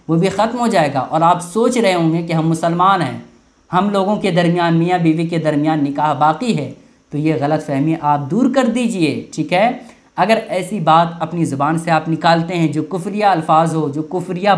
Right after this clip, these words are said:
बात हो, रब ताला की शान के ख़िलाफ़ हो, है ना, तो फिर ऐसी कैफियत में आप समझ लीजिए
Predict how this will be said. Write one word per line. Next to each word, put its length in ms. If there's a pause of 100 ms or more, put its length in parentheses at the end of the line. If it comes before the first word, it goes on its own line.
बात 340
हो, 460 (440)
रब 260
ताला 280
की 200
शान 380
के 160
ख़िलाफ़ 460
हो, 540 (240)
है 80
ना, 160 (600)
तो 100
फिर 160
ऐसी 260
कैफियत 480
में 80
आप 160
समझ 380
लीजिए 480